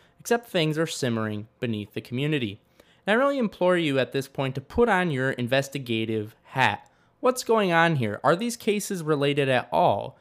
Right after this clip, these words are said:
Could they be related? Is it too soon to say that they're related for sure? Start to think maybe a little bit like an investigator, because this is episode one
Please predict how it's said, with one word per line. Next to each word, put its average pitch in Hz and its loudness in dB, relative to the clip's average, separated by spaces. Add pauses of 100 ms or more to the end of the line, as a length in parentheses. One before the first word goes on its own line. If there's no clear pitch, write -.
(220)
Could 285 4
they 175 2
be 147 -2
related? 113 2
Is 113 -4
it 131 -4
too 202 -4
soon 190 -2
to 170 -4
say 147 0
that 143 -4
they're 127 -2
related 113 -2
for - -8
sure? 147 0
Start 254 -6
to 311 -4
think 208 -6
maybe 170 -2
a 160 2
little 135 -2
bit 143 -2 (220)
like 120 0
an 131 2
investigator, 120 0
because 117 0 (260)
this 262 -2
is 330 0
episode 190 4
one 123 2